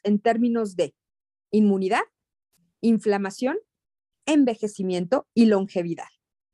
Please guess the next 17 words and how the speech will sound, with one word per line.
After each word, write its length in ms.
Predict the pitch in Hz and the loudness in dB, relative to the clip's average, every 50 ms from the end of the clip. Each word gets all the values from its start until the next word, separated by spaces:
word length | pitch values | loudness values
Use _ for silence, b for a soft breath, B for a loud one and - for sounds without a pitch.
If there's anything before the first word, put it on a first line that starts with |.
| _ _ _ _ _ _ | _ _ _ _ _ _
Por 140 | 240 247 262 | 0 0 0
otra 240 | 277 - 349 339 | 0 -2 -4 -6
parte, 420 | - - 240 220 - - 220 - - _ - | -4 -6 -6 -6 -8 -10 -12 -12 -12 _ -4
en 120 | 208 208 | -4 -2
personas 400 | - 226 208 - 247 247 269 254 | -2 -4 -4 -2 -2 -2 0 0
de 60 | 233 | 0
ochenta 420 | 220 214 - - 247 247 - 262 254 | 0 -2 -2 -2 -4 -2 0 0 0
años 440 | 240 233 240 247 - - _ _ _ | 0 0 -2 -6 -8 -12 _ _ _
o 100 | - 208 | -2 0
más 380 | 202 214 214 196 202 - - - _ _ _ _ _ - | 2 2 2 0 -2 -6 -14 -20 _ _ _ _ _ -4
que 120 | 220 208 | -4 -2
conservan 680 | - 226 226 226 226 - - 277 277 262 233 208 202 - | 0 0 -2 -2 -2 -4 -2 -2 -2 -2 -2 -4 -6 -4
una 220 | - 247 269 302 | -4 -2 -2 -2
gran 300 | 285 254 262 262 269 277 | -2 -2 -2 -2 -2 -2
abundancia 680 | 294 302 269 240 208 202 202 214 208 214 208 - 202 185 | -4 -6 -6 -4 -4 -4 -4 -4 -4 -4 -4 -6 -6 -4
de 100 | 202 196 | -4 -4
bacterias, 680 | 185 185 - _ - 247 269 277 285 320 320 - - | -4 -6 -6 _ -4 -2 -2 -2 -2 -4 -6 -10 -18